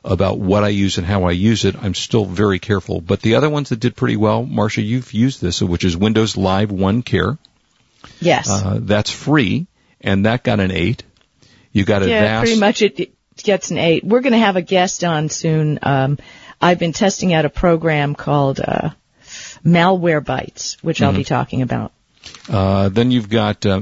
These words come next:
Speaker 1: uh, McAfee or McAfee. I never remember which way that's pronounced.
Speaker 2: Yeah, I never w-, know which is right.
Speaker 1: Uh, that's got an eight. Trend Micro was the worst.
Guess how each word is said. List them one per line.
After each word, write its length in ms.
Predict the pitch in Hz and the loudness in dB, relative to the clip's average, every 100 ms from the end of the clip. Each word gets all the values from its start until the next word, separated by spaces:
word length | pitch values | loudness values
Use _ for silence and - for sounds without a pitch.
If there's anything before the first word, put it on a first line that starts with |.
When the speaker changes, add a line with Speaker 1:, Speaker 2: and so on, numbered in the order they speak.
| - | -4
Speaker 1:
uh, 380 | - 98 98 98 | -4 -2 0 0
McAfee 540 | 101 104 120 113 - | 0 0 0 0 0
or 80 | 104 | 0
McAfee. 500 | 90 98 - 87 95 | 2 0 -2 0 2
I 40 | 90 | 2
never 240 | 90 87 | 2 2
remember 300 | 90 92 87 | 2 2 2
which 200 | 85 - | 0 0
way 100 | 90 | 0
that's 180 | 87 - | 0 -2
pronounced. 180 | - 233 | 0 2
Speaker 2:
Yeah, 60 | 254 | 2
I 60 | |
never 240 | 269 254 233 | 2 2 0
w-, 200 | 175 - | -2 -2
know 260 | 180 170 156 | 0 2 2
which 220 | 160 - | 0 -2
is 140 | 139 | -2
right. 280 | 143 127 - - - - | -2 -2 -4 -8 -10 -2
Speaker 1:
Uh, 280 | 101 98 98 | 0 2 2
that's 280 | 107 120 | 2 0
got 240 | - 120 104 | 0 0 0
an 140 | 98 | -2
eight. 400 | - 107 104 151 - _ _ | -2 -2 -2 -4 -10 _ _
Trend 380 | - - 143 160 | -4 0 2 2
Micro 420 | 139 139 - 120 | 2 0 2 2
was 240 | 113 104 95 | 2 -2 0
the 100 | 98 | 0
worst. 520 | 95 - - - - | 0 -2 -6 -14 -16